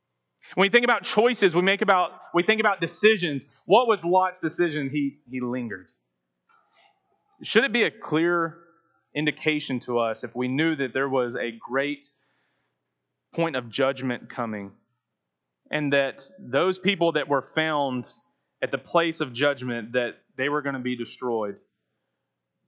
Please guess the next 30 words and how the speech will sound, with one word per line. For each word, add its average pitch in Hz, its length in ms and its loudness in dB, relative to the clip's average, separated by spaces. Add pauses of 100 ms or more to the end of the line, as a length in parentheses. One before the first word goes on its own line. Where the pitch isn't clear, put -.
(480)
Should 127 200 -6
we 117 120 -2
linger? 107 440 -8 (2000)
It's - 160 -20
very 117 140 -4
profound 127 480 -4
when 113 100 -4
you 113 60 -4
think 113 180 -6
about 107 220 -4
heaven 117 220 -4
and 104 100 -6
hell 117 260 -2
as 104 80 -10
a 104 80 -10
choice. - 480 -14 (1400)
Being 143 200 0
given 160 280 0
the 147 80 2
option 147 420 0
of, 123 160 -6 (120)
are 135 120 0
we 131 80 -2
gonna 135 160 -2
serve 151 320 -2
God 147 300 0
or 123 60 -4
are 117 60 -8
we 113 120 -6
not? 113 320 -6